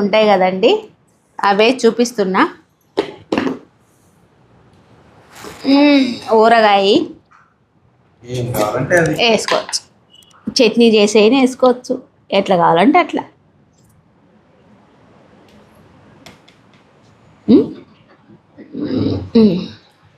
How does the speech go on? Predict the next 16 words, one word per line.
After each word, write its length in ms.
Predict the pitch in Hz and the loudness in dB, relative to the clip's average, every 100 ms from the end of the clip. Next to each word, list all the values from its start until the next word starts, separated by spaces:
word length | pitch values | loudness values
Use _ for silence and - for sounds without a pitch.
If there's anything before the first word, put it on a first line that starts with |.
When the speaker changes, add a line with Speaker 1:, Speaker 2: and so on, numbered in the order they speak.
| _ 110 | _ -16
Speaker 2:
ఓకే. 180 | 110 - - - - 165 175 | -14 -14 -16 -18 -10 -2 0
Speaker 1:
ఒక 60 | 180 180 | 2 2
ఊరగాయ 340 | 196 202 202 175 | 2 2 2 0
డబ్బా 280 | 165 170 180 - - _ _ _ _ _ _ _ _ _ 196 | -2 0 -2 -2 -12 _ _ _ _ _ _ _ _ _ 0
నెయ్యి 260 | 202 202 190 | 2 4 4
వేసుకొని 640 | 180 180 - 190 185 220 359 - | 2 0 -2 -2 0 0 -2 -2
తింటే 360 | 190 196 247 330 285 185 | -4 -2 0 2 0 2
బాగుంటుందండి. 800 | 190 185 190 180 165 160 156 160 - _ _ _ - - - - _ _ _ _ _ _ - - 247 | 2 2 0 -6 -6 -6 -6 -8 -14 _ _ _ -20 -20 -20 -20 _ _ _ _ _ _ -20 -12 -6
ఉప్మా 200 | 226 285 277 | 0 2 2
రెడీ 160 | 262 285 | 2 2
అయిపోయిందండి. 580 | 277 262 240 226 233 285 302 | 2 0 0 0 0 0 0
మీరు 180 | 254 254 262 | 2 2 2
కూడా 140 | 262 254 | 2 2
చేసుకొని 480 | 247 247 - 262 240 233 | 0 0 0 0 0 0
తిని 260 | 220 233 254 | 0 0 0
ఎలాగుందో 500 | 226 233 226 220 233 | 2 2 0 -2 -2